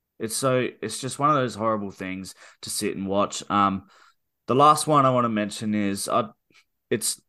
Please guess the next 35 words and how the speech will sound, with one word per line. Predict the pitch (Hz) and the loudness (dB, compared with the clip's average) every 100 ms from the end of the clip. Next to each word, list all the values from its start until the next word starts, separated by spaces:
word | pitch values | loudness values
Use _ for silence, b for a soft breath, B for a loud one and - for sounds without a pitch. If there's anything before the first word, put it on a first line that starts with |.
| _ _ - | _ _ -2
not | 143 - | 2 2
really | 131 127 | 2 2
an | 123 | 2
attack | 120 139 120 135 | 0 0 0 0
on | 117 | -2
the | |
player, | 107 - 120 117 117 110 b b b _ _ - | -4 0 2 2 0 -4 b b b _ _ -12
should | 120 113 | -4 0
never | 120 104 | 2 2
be | 110 117 | 2 2
in | |
this | 110 | 0
position, | - 104 110 110 117 | -4 -4 -2 -2 0
but | 113 | 0
Anthony | 95 127 127 123 110 | 0 -2 -2 -2 2
Modeste, | 104 92 98 90 - - - _ _ _ | 2 2 0 0 -4 -8 -14 _ _ _
like, | - 104 101 - - _ _ _ _ _ _ _ _ - | 2 4 4 -2 -18 _ _ _ _ _ _ _ _ 4
I | 131 | 4
don't | 143 | 4
know | 143 139 | 2 0
whose | 131 143 135 | 0 0 -2
decision | 143 131 131 120 123 | -4 -6 -6 -4 -4
it | 104 | -2
was | 110 110 107 | 0 0 -2
to | 120 | -6
go | 110 117 | 0 2
out | 113 - | 2 0
and | 107 | -4
sign | - 110 107 107 | -4 0 0 0
this | 107 | -4
guy, | - 104 101 98 - b - | -2 0 0 -2 -10 b -12
a | 107 | -12
thirty-five-year-old | - - 131 131 131 117 - 120 117 113 110 113 110 107 104 98 - _ _ _ _ _ _ _ _ - | -6 0 2 2 -2 -4 2 6 6 4 0 0 2 2 0 -4 -12 _ _ _ _ _ _ _ _ -18
striker | - - 117 107 113 101 | -10 2 4 4 2 -2
who | 98 117 110 110 110 110 | -2 0 2 2 2 0